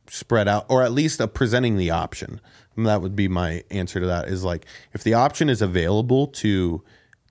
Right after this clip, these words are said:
get your kid from the, the middle of the city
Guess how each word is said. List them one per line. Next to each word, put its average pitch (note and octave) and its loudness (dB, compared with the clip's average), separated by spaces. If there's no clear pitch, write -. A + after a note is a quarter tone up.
get B2 2
your B2 2
kid A2+ 0
from G2 0
the, F2 0
the G#2+ -4
middle G2+ 2
of G2 0
the F#2+ -2
city G#2 -2